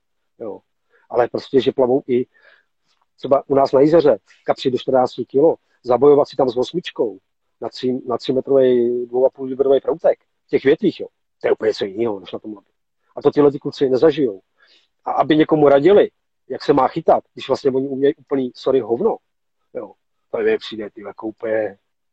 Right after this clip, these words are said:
směšný, jako, jo. Ne, vždyť ten kluk nemá ani o čem vyprávět, jo. Co ten má za zážitky?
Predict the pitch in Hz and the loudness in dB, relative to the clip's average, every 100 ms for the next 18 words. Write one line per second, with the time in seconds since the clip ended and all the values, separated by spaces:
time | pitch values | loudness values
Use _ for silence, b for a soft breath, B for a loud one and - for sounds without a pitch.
0 | _ _ _ _ - 123 113 117 101 - | _ _ _ _ -4 -2 -2 -4 -10 -12
1 | 101 - - _ _ _ _ - 143 147 | -20 -20 -20 _ _ _ _ -8 -8 -6
2 | 156 180 165 156 156 151 151 139 147 127 | 0 0 2 2 2 4 4 4 2 2
3 | 135 139 143 - 104 98 _ _ - 131 | 4 4 2 -2 -16 -20 _ _ -10 0
4 | 143 143 147 131 113 127 135 - _ | 2 4 2 2 2 2 0 -4 _